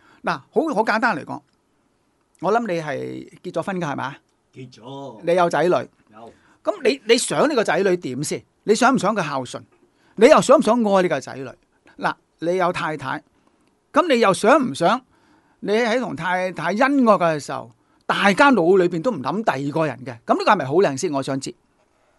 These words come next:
Speaker 2: 我梗係想啦，我結咗婚呢，都差唔多三十年啦，我成日都想呢，好似同太太呢，係初婚，
Speaker 1: 冇錯。
Speaker 2: 或者甚至乎初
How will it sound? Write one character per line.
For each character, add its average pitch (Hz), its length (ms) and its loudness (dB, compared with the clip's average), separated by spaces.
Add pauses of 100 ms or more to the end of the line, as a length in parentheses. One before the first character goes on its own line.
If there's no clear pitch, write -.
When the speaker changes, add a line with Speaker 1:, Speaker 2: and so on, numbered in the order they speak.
(800)
Speaker 2:
我 107 140 -10
梗 117 120 -4
係 123 100 -2
想 107 280 -8
啦， 123 360 -4
我 113 200 -8
結 127 100 -10
咗 139 100 0
婚 139 200 -6
呢， 135 140 -2
都 139 100 -6
差 127 160 -8
唔 92 120 -10
多 117 200 -6
三 117 240 -6
十 98 60 -8
年 82 160 -18
啦， 92 180 -14
我 110 80 -14
成 90 160 -14
日 113 60 -8
都 131 80 -8
想 110 260 -8
呢， 123 220 -2
好 110 140 -8
似 120 100 -6
同 87 160 -12
太 104 180 -6
太 101 220 -6
呢， 123 280 -4 (520)
係 110 380 -6
初 151 320 4
婚， 143 420 2 (240)
Speaker 1:
冇 - 120 -18
錯。 180 40 -10
Speaker 2:
或 120 80 0
者 143 60 4
甚 127 160 -2
至 127 100 -4
乎 104 100 -8
初 143 160 0